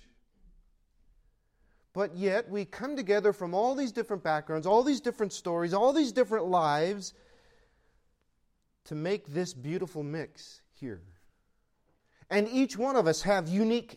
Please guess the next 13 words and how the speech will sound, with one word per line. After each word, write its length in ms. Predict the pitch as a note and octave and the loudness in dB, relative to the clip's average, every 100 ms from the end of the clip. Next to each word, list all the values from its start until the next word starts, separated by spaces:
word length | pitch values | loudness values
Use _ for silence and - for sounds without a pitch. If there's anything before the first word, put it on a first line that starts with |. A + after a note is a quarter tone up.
| D#3 | -6
gifts, 640 | E3+ B3+ - - - - _ _ _ _ _ - | 0 0 -2 -12 -20 -20 _ _ _ _ _ -2
a 80 | G3 | 0
different 480 | D3 B3 - C#4+ A3 | 2 0 0 0 0
way 340 | G#3+ B3+ B3+ B3+ | 4 6 6 2
to 160 | A3 | -2
shine 520 | - - A3+ A#3+ A#3+ | -4 -2 0 2 2
the 100 | A3 | 2
light 360 | G3 G3 G#3+ G#3+ | 2 2 2 2
of 180 | F3+ D3+ | 0 0
God 500 | A3+ G#3 F3+ F#3 F3+ - _ - | 0 2 0 -4 -6 -14 _ -2
as 200 | F3+ F3+ | 2 2
an 100 | G3+ | 2
individual, 920 | G3+ F#3 F3 B3+ F3+ E3+ E3 G3+ | 2 0 2 0 0 0 2 2